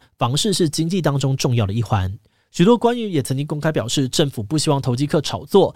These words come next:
把房价在短时间内炒高，但并不反对长期的房地产投资。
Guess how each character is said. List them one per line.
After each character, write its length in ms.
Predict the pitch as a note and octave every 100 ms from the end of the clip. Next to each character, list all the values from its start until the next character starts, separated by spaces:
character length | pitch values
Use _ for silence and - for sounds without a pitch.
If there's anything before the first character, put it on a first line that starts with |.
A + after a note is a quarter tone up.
| -
把 140 | - D3
房 240 | C#3+ D3+
价 180 | A3 F#3
在 140 | G3
短 260 | D#3+ - A#2
时 200 | - C3+
间 160 | F3
内 120 | F#3 F3
炒 220 | - G2+
高， 300 | C#3+ C3 D3+ _ -
但 160 | C#3 A#2
并 160 | G3 F#3+
不 80 | F3+
反 180 | C3+ A#2
对 140 | C#3+
长 280 | C3 C3 C3+
期 140 | D3
的 140 | C3+ A#2+
房 180 | G#2+ A2
地 100 | A#2+
产 160 | G#2
投 180 | G2+ G#2+
资。 300 | - A#2+